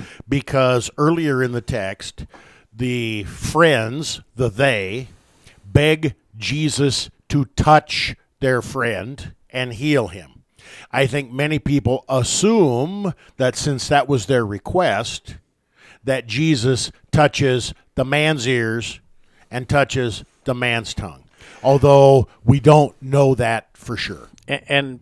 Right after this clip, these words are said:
Speaker 2: because of the context, I think that's a safe assumption to make, but I wouldn't, wouldn't stake the whole, uh, the whole kit and caboodle on that point, but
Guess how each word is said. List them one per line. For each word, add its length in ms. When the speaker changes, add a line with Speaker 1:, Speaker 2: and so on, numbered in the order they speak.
Speaker 2:
because 340
of 40
the 80
context, 680
I 60
think 260
that's 260
a 120
safe 460
assumption 600
to 120
make, 420
but 320
I 80
wouldn't, 380
wouldn't 340
stake 460
the 120
whole, 800
uh, 540
the 120
whole 220
kit 200
and 100
caboodle 500
on 180
that 220
point, 340
but 320